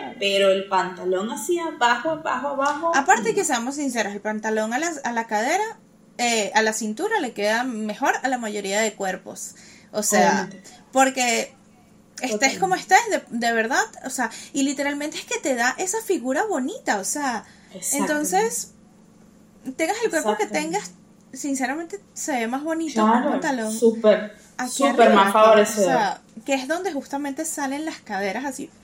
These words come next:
Speaker 1: o sea,
Speaker 2: Sí,
Speaker 1: y
Speaker 2: es
Speaker 1: no
Speaker 2: súper
Speaker 1: aquí
Speaker 2: más
Speaker 1: abajo
Speaker 2: favorecedor.
Speaker 1: así. Sí, muchísimo. Y bueno, algo que realmente, eh, pues ya lo hemos visto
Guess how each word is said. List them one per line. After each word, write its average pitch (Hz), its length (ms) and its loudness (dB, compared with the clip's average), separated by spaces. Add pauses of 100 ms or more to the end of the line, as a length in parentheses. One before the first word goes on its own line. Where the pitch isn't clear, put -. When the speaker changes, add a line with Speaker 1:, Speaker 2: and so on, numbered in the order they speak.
(340)
Speaker 1:
o 220 60 -18
sea, 202 300 -6 (260)
Speaker 2:
Sí, 339 240 2
Speaker 1:
y 226 140 2
Speaker 2:
es 226 120 -2
Speaker 1:
no - 80 0
Speaker 2:
súper 277 180 6
Speaker 1:
aquí 254 80 6
Speaker 2:
más 254 220 6
Speaker 1:
abajo 233 200 6
Speaker 2:
favorecedor. 254 260 2
Speaker 1:
así. 254 240 -6 (560)
Sí, - 260 -14 (200)
muchísimo. - 520 -12 (340)
Y 381 140 2
bueno, 220 340 0
algo 262 280 -2
que 381 160 0
realmente, 262 560 -4
eh, 214 500 -4 (540)
pues 190 160 -10
ya 196 120 -6
lo 196 80 -4
hemos 220 220 -6
visto 233 480 -8